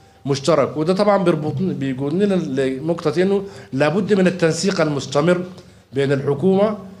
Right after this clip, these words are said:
وقوى الحرية والتغيير. الحقيقة الفترة اللي فاتت دي كلها لم تكن هناك آلية للتنسيق، لكن مؤخرًا تكونت آلية تمثل كتل الحرية والتغيير المختلفة، وهي، يعني، حلقة الوصل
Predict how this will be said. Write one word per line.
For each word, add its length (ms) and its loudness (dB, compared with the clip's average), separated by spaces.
وقوى 320 2
الحرية 360 4
والتغيير. 440 2
الحقيقة 240 2
الفترة 240 2
اللي 120 0
فاتت 260 4
دي 140 -2
كلها 440 0
لم 180 2
تكن 280 0
هناك 380 2
آلية 340 4
للتنسيق، 580 -2
لكن 260 2
مؤخرًا 600 4
تكونت 560 4
آلية 540 2
تمثل 540 0
كتل 300 2
الحرية 440 0
والتغيير 440 0
المختلفة، 680 0
وهي، 460 4
يعني، 520 0
حلقة 440 0
الوصل 540 4